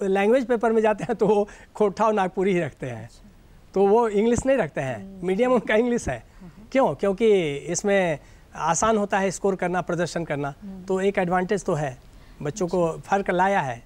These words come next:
Speaker 2: हम्म।
Speaker 1: इंक्लूजन ने।
Speaker 2: सर, अ, अनिल जी, और ये भी देखा गया है कि जो पिछली जेपीएससी की परीक्षा हुई सेवन to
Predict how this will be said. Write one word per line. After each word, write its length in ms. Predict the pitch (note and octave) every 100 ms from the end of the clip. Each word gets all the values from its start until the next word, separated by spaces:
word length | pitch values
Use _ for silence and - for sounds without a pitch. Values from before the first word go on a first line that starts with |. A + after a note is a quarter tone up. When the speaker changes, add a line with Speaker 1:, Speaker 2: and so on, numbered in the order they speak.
| -
Speaker 2:
हम्म। 280 | F#3+ E3+ E3+
Speaker 1:
इंक्लूजन 400 | D#3+ D#3 C3+ B2+
ने। 120 | B2 - - - - - - - -
Speaker 2:
सर, 180 | A#3 F#3 -
अ, 240 | G#3+ G3 G3 G3 - A3+
अनिल 220 | B3+ C#4+
जी, 100 | E4+
और 280 | - C4 C#4
ये 200 | G#3+ D#4
भी 120 | F4+
देखा 280 | A#3 G3 F#3+
गया 200 | F3+ F3
है 180 | F3 D4+ - - - -
कि 360 | D4 D#4 D#4+ D4+ - - - A3
जो 260 | A3+ A3 A3+
पिछली 420 | A#3+ - A#3+ G#3+
जेपीएससी 480 | F3 G#3+ G#3 - G3
की 100 | G#3
परीक्षा 360 | F#3 F3 G#3+
हुई 260 | E3+ F3 C4 - A3 F#3
सेवन 240 | G#3 F3 E3+
to 140 | F3+